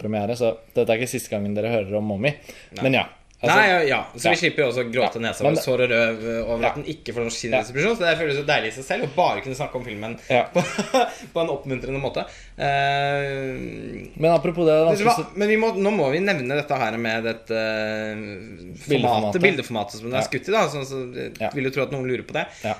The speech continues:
Speaker 2: Eh, den er da skutt i såkalt en-til-en-format, som
Speaker 1: Mm.
Speaker 2: er et helt kvadratisk format.
Speaker 1: Mm.
Speaker 2: Eh, også populært kalt Instagram-formatet.
Speaker 1: Ja. Filmen har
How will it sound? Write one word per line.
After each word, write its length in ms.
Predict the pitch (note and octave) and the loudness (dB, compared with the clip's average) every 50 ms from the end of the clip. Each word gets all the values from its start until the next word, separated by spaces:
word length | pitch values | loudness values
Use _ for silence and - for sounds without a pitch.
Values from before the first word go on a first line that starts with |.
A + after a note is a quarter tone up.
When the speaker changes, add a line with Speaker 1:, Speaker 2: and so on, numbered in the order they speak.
| - - | -6 -4
Speaker 2:
Eh, 440 | C3+ C3+ C3+ C3+ C3+ C3+ C3 C3+ C3+ | -2 0 0 0 2 0 0 0 -2
den 160 | A#2+ B2+ B2+ | -4 -6 -4
er 100 | B2 C#3 | -4 -2
da 100 | B2+ B2 | -2 -2
skutt 300 | B2 - - - - - | -4 -6 -8 -12 -10 -8
i 140 | D3 D3 - | -6 -6 -6
såkalt 320 | C#3+ B2+ A2 C#3 D3 D3 - - | -6 -10 -8 -8 -10 -10 -10 -6
en-til-en-format, 1080 | C3+ B2 A2+ A2+ A2+ - - - C3 A2+ A2 G#2+ - - C3 D3+ F#3 G3+ G3+ G3+ - - - _ | -2 0 0 0 -2 -6 -8 -8 -6 -6 -6 -8 -10 -8 -2 0 0 0 0 -2 -8 -16 -20 _
som 160 | - G2+ G2+ C3 | -8 -6 -4 -2
Speaker 1:
Mm. 40 | B2 | -2
Speaker 2:
er 60 | A#2+ | -2
et 140 | B2+ B2+ - - - - - | -2 -4 -8 -16 -20 -10 -4
helt 320 | B2+ B2 B2+ C3 - - - - | -2 -2 -2 -4 -6 -12 -16 -6
kvadratisk 720 | - B2 - - G#2 G2+ G2 G2 - - - - - - - | -4 -4 -2 -2 -2 -2 -2 -4 -8 -14 -16 -16 -16 -16 -14
format. 460 | - - C#3 D3+ F3 F3+ - - - - - - | -12 -4 0 0 0 0 -2 -8 -16 -20 -16 -12
Speaker 1:
Mm. 140 | G#2 G2 F2+ G2 - | -12 -12 -12 -12 -10
Speaker 2:
Eh, 180 | - A#2 A2+ A2 - - - - - _ _ _ _ _ - _ | -8 -8 -8 -10 -12 -16 -20 -20 -20 _ _ _ _ _ -20 _
også 560 | D#3+ - - - - C#3+ C3+ C3+ C3+ - - - - - - - - - - - | -16 -14 -10 -4 -2 0 0 0 -2 -4 -8 -14 -20 -20 -20 -20 -20 -20 -20 -18
populært 440 | C#3+ B2+ - - A#2 A#2+ A#2+ - - | -16 -10 -6 -4 -2 -2 -4 -4 -6
kalt 340 | B2+ A#2 A#2 A#2 - - - - - A2 G2+ G2 F#2+ - - - A2 G#2+ | -4 -4 -4 -6 -8 -16 -20 -20 -20 -16 -16 -14 -12 -12 -12 -8 -8 -8
Instagram-formatet. 880 | A2 A#2 A#2+ A#2+ B2 A#2+ A#2 - - C3 B2+ C3 B2+ - - - F3 - - - | -8 -6 -6 -6 -6 -8 -10 -12 -10 -6 -6 -4 -6 -6 -6 -8 -8 -8 -6 -4
Speaker 1:
Ja. 140 | A2+ G#2 G2 G2+ - - - - - - - | -4 -4 -4 -6 -10 -16 -20 -20 -20 -20 -2
Filmen 260 | - D3 C3 B2+ C#3 | 0 2 2 4 4
har 200 | C#3 C3+ C3 C3+ | 4 6 6 6